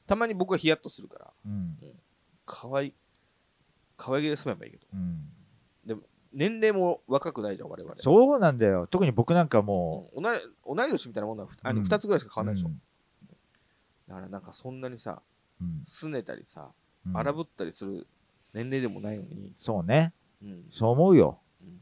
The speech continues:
Speaker 2: あの、
Speaker 1: ロックスターのマネージャーみたいなことやってる時あるから、たまに。
Speaker 2: そう。
Speaker 1: あと、もしくは、不機嫌になった彼女の話をずっと聞く相-、役みたいな。
Speaker 2: うん。まあまあ、
Speaker 1: うん。
Speaker 2: 今日あれでしょ？忙しい時にどうするかの話でしょ？
Speaker 1: <laughs> まあそうだけど、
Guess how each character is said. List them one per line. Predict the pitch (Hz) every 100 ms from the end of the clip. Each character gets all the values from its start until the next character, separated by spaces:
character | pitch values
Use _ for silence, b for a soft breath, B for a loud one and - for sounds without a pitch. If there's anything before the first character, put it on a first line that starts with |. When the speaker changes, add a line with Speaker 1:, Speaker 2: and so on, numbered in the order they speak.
| _ _ _ _
Speaker 2:
あ | 107
の、 | 95 90 80 78 _ _ _ _ -
Speaker 1:
ロ | 113
ッ | 131 -
ク | 247
ス |
タ | 185
ー |
の | 117
マ | 110
ネ | 160 208
ー |
ジ | 208
ャ | 208
ー |
み | 208
た | 107
い |
な | 101
こ | 175
と |
や | 196
っ |
て | -
る | 104
時 | -
あ | -
る | -
か |
ら、 | - -
た |
ま | -
に。 | _ _ _ _ 165
Speaker 2:
そ | - 78
う。 | 69
Speaker 1:
あ | -
と、 | 123 101
も | 170
し | -
く | -
は、 | 104 98 - _ _ _ _ _ _ _ _ _ _
不 | - -
機 | -
嫌 | 202
に | 131
な | 110
っ | - -
た |
彼 | - 127 110
女 | 92 95 - _ _
の | 101
話 | 110 117 113
を |
ず | 98 113
っ |
と | - -
聞 | -
く | - -
相-、 | 104 - _ _
役 | 104 98 107
み | 98
た | 85
い |
な。 | _ _ _ - -
Speaker 2:
う | 82
ん。 | 92 95 -
ま | 120
あ | 123
ま | 110
あ、 | 92 - -
Speaker 1:
う |
ん。 | - - _ b b b -
Speaker 2:
今 | 139
日 | 107
あ |
れ |
で | 120
し | -
ょ？ | 92
忙 | 85 123 151 160
し | 160
い |
時 | 123
に | 92
ど | 113
う | 131
す | 104
る |
か | -
の | -
話 | - - -
で |
し | 523
ょ？ | 494
Speaker 1:
<laughs> | - _ - -
ま | 180
あ |
そ | -
う |
だ | -
け |
ど、 | -